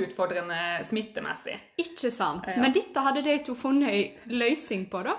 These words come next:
Speaker 1: Ok.
Speaker 2: Som funker for deg.
Speaker 1: Smittevernutstyr.
Speaker 2: Og han hadde da plutselig en dag bare fått en S M S av henne, der det sto, eh, «Ta med palestinaskjerf og kondomer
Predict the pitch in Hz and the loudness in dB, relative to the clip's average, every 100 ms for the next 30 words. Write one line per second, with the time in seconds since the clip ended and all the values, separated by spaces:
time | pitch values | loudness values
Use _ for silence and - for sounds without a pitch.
0 | - 262 277 262 202 226 311 - 302 294 | -2 -2 -2 0 0 -2 -2 -2 0 2
1 | 311 320 277 226 185 156 160 240 240 185 | 2 2 0 0 0 0 -4 -4 -4 -4
2 | 180 202 175 - 208 254 - - 220 - | -6 -6 -10 -6 -8 -8 -18 -8 -8 -4
3 | 277 294 277 269 311 277 247 226 247 240 | 4 4 4 0 2 4 2 0 0 0
4 | 214 208 - - 247 - 233 214 208 202 | 0 -2 -6 -6 -6 -4 -4 0 0 0
5 | 208 208 214 240 233 202 - 196 - 208 | 0 -2 -2 -4 -4 -6 -6 -8 -6 -6
6 | 220 - 185 196 240 311 359 359 262 233 | -6 -8 -6 -2 0 0 0 -2 -2 0
7 | 226 - 226 214 202 202 - _ _ _ | -4 -4 -2 2 2 0 -12 _ _ _
8 | _ _ - 226 214 214 220 - 240 247 | _ _ -6 0 2 4 2 -4 0 2
9 | 311 262 220 214 214 214 208 - 254 233 | 2 0 2 0 -2 -6 -6 -6 -4 -2
10 | 185 185 196 269 285 - - 220 - 214 | -4 -2 -2 -2 -4 -12 -10 -8 -4 -4
11 | 240 247 208 190 233 311 370 | -2 -2 -2 0 0 2 0